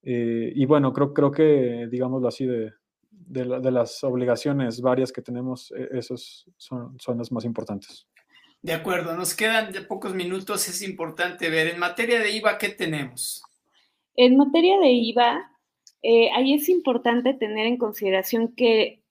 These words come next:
Speaker 3: uno de los cambios que se está proponiendo tiene un efecto muy importante y es, y este es aplicable a todos los contribuyentes. Em,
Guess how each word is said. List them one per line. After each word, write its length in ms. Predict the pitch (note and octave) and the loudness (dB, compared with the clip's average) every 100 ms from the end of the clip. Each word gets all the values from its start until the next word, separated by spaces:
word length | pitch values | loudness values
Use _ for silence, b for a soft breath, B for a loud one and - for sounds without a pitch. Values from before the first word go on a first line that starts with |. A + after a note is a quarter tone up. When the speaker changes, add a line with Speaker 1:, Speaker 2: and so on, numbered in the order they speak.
| _ | _
Speaker 3:
uno 220 | A#3+ D4 | 4 6
de 60 | E4+ | 6
los 140 | C4+ | 4
cambios 320 | - A3+ B3 B3 | 0 -2 -2 -2
que 140 | G#3 | -8
se 100 | G3+ | -8
está 240 | F#3+ G3+ | -6 -6
proponiendo 800 | G3+ A#3+ A3 G#3+ G#3+ G#3 G#3 - - | -4 -4 -4 -4 -2 -2 -4 -6 -4
tiene 140 | A#3 | -2
un 140 | A#3+ | 0
efecto 400 | A3+ A3+ G#3+ - | -2 -4 -6 -2
muy 260 | A3+ A3+ A#3 | 0 0 0
importante 640 | A3+ G#3 G#3 G3+ G#3 G#3+ | -2 -4 -6 -6 -4 -2
y 140 | G#3+ G#3 | -2 -2
es, 180 | G3+ - | -4 -8
y 160 | - A3 | -2 -2
este 180 | G#3+ A#3 | -2 -6
es 100 | A#3 | -8
aplicable 440 | - - G3+ G#3+ | -8 0 2 2
a 80 | G#3 | 2
todos 160 | G#3+ | 0
los 160 | G#3 F#3 | -2 -4
contribuyentes. 680 | F#3+ F#3 F#3 F#3 F3 E3 - _ b b b b b _ - | -8 -8 -4 -2 -2 -4 -8 _ b b b b b _ 4
Em, 540 | A3+ A3 A3+ A3+ - | 6 6 4 -2 -6